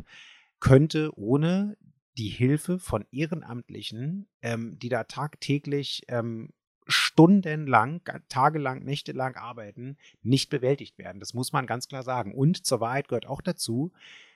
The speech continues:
das ist nämlich auch eine Forderung gewesen, zum Beispiel von der C D U in der Debatte, und die ist auch wirklich völlig wirklichkeitsfremd gewesen und im Übrigen auch falsch, hat die regierende Bürgermeisterin auch zurückgewiesen, zu Recht,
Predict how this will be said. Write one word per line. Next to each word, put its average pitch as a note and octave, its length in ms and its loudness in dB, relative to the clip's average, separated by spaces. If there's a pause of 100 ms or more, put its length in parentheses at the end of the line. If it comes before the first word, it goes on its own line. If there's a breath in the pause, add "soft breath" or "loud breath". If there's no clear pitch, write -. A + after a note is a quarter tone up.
das A2+ 100 -4
ist A#2+ 80 -4
nämlich A2+ 240 -6
auch C#3 200 4
eine F#3 100 12
Forderung F#2 480 -10
gewesen, F#2+ 340 -10
zum G2+ 160 -8
Beispiel G2 260 -6
von - 140 -14
der G2 120 -10
C - 120 -10
D F#2+ 220 -12
U B2+ 160 -4
in G2+ 60 -6
der F#2 80 -10
Debatte, F#2+ 380 -8
und A2+ 140 -8
die A2 60 -16
ist G#2+ 100 -10
auch - 160 -10
wirklich - 240 -14
völlig G2+ 260 -6
wirklichkeitsfremd G2+ 760 -8
gewesen A2 320 -8
und G2+ 120 -12
im G#2 60 -18
Übrigen G2+ 360 -8
auch - 180 -12
falsch, A2 560 -6
hat G2 120 -12
die A2 60 -8
regierende G2 300 -4
Bürgermeisterin G2 500 -6
auch - 80 -20
zurückgewiesen, G2 720 -6
zu - 140 -10
Recht, G2+ 320 -4